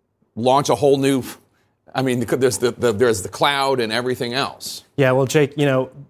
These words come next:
Speaker 2: anytime you use a, a social media app or any kind of digital service, you are putting information into the hands of a third party, and,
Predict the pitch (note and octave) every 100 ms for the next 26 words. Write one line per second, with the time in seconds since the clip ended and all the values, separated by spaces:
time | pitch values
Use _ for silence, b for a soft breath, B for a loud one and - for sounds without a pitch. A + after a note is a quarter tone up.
0 | _ _ _ _ D3+ F3 - D#3+ D#3 C#3+
1 | C#3+ C#3+ C#3+ B2+ A2+ A#2 A2+ A2 - C3
2 | B2+ B2+ C3 B2+ B2 A#2+ B2 B2 A2 A2
3 | A2 A2 A#2+ D3 D3 A2+ G2+ G#2 G#2 -
4 | A2 G#2+ G#2 A#2+ A#2+ A#2 B B B2+ A#2+
5 | F3+ D3+ C#3+ C#3+ C3 C3 C#3+ B2+ B2 C3+
6 | D#3 D3+ C3+ C3 B2+ B2 C3 C3+ - C#3+
7 | - F3+ E3+ A2 A2 A#2 A2+